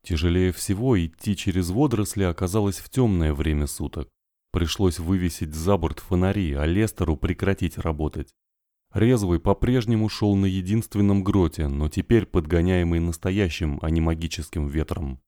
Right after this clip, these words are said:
Ночью Мик подменил Кайру за штурвалом, чтобы она хоть немного отдохнула. А с рассветом дочь Фаранда вновь заступила на пост.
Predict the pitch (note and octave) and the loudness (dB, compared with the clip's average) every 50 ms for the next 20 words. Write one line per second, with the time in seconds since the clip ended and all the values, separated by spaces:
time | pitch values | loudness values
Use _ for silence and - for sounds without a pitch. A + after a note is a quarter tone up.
0 | _ _ _ _ _ _ _ _ _ _ _ _ - F2+ E2 E2+ G#2+ A#2+ A#2+ - | _ _ _ _ _ _ _ _ _ _ _ _ -4 0 0 2 2 0 0 -2
1 | - F2+ D#2+ D#2 D#2 E2 G2+ A#2+ - - - - G#2+ F2+ G2+ A2 A#2+ B2 B2 A2+ | -2 -2 0 0 2 2 0 0 -2 -4 -2 -2 0 2 2 2 4 4 4 4
2 | G2 F2 D#2+ - A2+ B2 C3+ B2+ A#2 G#2+ G2 F2 F#2+ F#2 - - A2+ G#2 G2+ G#2 | 2 0 0 0 2 2 2 2 0 -2 -2 -2 -4 -6 -4 -4 -4 -2 -2 0
3 | G#2 F2+ D#2+ D2+ C#2+ C2 - - - F2 D#2+ F2 F2+ F#2+ G2 G2 F#2 - F#2+ F2 | 0 0 0 0 -2 -6 -6 -6 -4 -4 -2 0 0 0 0 -2 -2 -2 -4 -2
4 | - - F#2 F#2 F#2+ G2+ G2 E2+ D#2+ E2+ E2 D#2 D#2 E2+ F2 D#2 - F2+ F2 D#2+ | 0 0 0 2 2 2 2 0 0 -2 -2 -2 -2 -2 -2 -2 -2 -2 -2 -2
5 | D2+ C#2+ C2+ B1+ B1+ - _ _ _ _ _ _ _ _ _ _ _ _ _ - | -2 -4 -6 -10 -12 -18 _ _ _ _ _ _ _ _ _ _ _ _ _ -8
6 | - D#2+ - - G2 G2 - - - B2 C3 - G2 E2+ E2 D2 D2+ F#2 F#2+ F2 | -8 -6 -2 0 0 0 0 -2 -2 -2 -2 0 0 0 0 0 2 0 0 0
7 | - - - - - A#2 A#2+ G#2+ G#2+ G#2 G2 F#2+ G2 E2+ D#2+ F2 F#2 G#2 A2+ G#2+ | -2 -6 -10 -2 0 2 2 4 2 0 0 0 -2 0 0 0 0 2 0 0
8 | F#2 E2 F2 F#2 - - G#2 E2+ - - D#2+ D#2 D#2 D#2 D#2 D#2+ D#2+ D#2 - - | 0 -2 -4 -4 -4 -4 -6 -6 -2 -2 -2 0 0 0 0 -2 -2 -4 -6 -6
9 | D2+ C#2 B1+ - - - | -8 -8 -8 -10 -16 -20